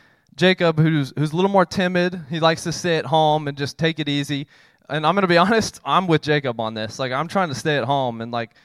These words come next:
just chill. I'm not necessarily gonna go out there and kill stuff and hunt all the time. That's not really my,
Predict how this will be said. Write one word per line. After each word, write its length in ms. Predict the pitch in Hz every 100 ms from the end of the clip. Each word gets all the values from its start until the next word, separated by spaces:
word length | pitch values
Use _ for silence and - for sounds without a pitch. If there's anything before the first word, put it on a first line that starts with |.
| _ _ _
just 200 | 139 147
chill. 340 | - 165 123 101
I'm 120 | 143
not 320 | 170 160 -
necessarily 560 | 147 156 147 - 156 143
gonna 160 | 147 135
go 100 | 139
out 160 | 135
there 180 | 143 131
and 220 | 120 101 _ _ _ _ _ _
kill 180 | 165 135
stuff 300 | - 107 117
and 100 | 110
hunt 260 | 139 127 -
all 140 | 127
the 80 | 123
time. 300 | 113 107 107
That's 160 | 127
not 160 | 151 139
really 160 | 147 135
my, 280 | 127 123